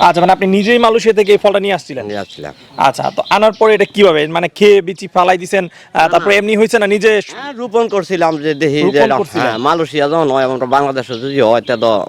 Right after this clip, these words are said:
Speaker 2: ভালো হইব, এই কারণে যেটা রোপণ করার পরে এই পাঁচ বছর পরে অল্প কয়েকটা ফল আসছে, এই মনে করলাম যে না গাছের ফল আসবো এই দেশে।
Speaker 1: আচ্ছা, কয়টা এরকম বিচি রোপণ করছিলেন?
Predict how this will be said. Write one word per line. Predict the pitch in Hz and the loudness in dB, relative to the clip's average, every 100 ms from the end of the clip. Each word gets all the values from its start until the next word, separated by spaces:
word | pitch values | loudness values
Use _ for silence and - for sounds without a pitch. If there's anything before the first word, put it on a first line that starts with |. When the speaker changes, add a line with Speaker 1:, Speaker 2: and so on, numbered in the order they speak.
| - | -2
Speaker 2:
ভালো | 104 95 | -2 0
হইব, | 82 71 71 | -4 -6 -4
এই | 90 175 | 2 2
কারণে | 156 143 127 156 | 4 0 0 -2
যেটা | 170 123 113 - - - | -2 -2 -2 -4 -10 -4
রোপণ | 143 156 143 | 0 2 0
করার | 127 135 143 | 0 -2 -2
পরে | 170 190 220 - - - - - 254 | -2 -2 -2 -10 -16 -16 -10 -2 0
এই | 262 | 2
পাঁচ | 202 160 | 0 2
বছর | 165 165 | -2 -2
পরে | 165 180 | 0 2
অল্প | 180 180 175 | 2 0 0
কয়েকটা | 151 139 156 | 0 -2 -2
ফল | 165 175 | 0 0
আসছে, | 139 165 - | -2 -6 -2
এই | 160 143 - | 0 0 -2
মনে | 110 170 165 | 0 2 2
করলাম | 143 135 139 | 0 0 -2
যে | 139 | -2
না | 131 117 | -2 0
গাছের | 120 113 107 | -2 -2 -4
ফল | 123 117 | -2 0
আসবো | 101 82 78 - - - | 0 -4 -10 -14 -8 -2
এই | 107 | 0
দেশে। | 151 117 | 0 -2
Speaker 1:
আচ্ছা, | 71 139 - - | -6 -10 -12 -2
কয়টা | 233 247 240 240 | 2 4 4 4
এরকম | 220 202 208 | 4 2 0
বিচি | 185 170 185 | 0 0 -2
রোপণ | 160 151 | -2 -8
করছিলেন? | 135 - 110 | -12 -14 -18